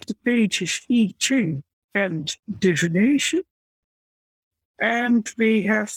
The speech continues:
if the reader has questions to ask, um, then we have an email address, and that is T J Dowdle at outlook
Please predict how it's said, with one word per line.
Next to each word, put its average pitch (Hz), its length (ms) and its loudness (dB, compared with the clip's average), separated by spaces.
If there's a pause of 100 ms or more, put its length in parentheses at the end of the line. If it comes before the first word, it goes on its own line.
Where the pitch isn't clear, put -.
if - 260 -4
the 180 120 0 (100)
reader 202 680 2
has 185 180 -4 (160)
questions - 760 -4
to 233 260 -4
ask, 226 460 -2 (920)
um, 185 520 0 (640)
then 208 240 0
we 196 120 -4
have - 260 -2
an - 140 -4
email 233 500 2
address, 214 580 0
and 190 160 -4
that 208 240 -2
is - 160 -6 (220)
T 254 260 4
J 185 360 0
Dowdle 233 680 0 (600)
at 226 280 -2 (240)
outlook 196 480 -2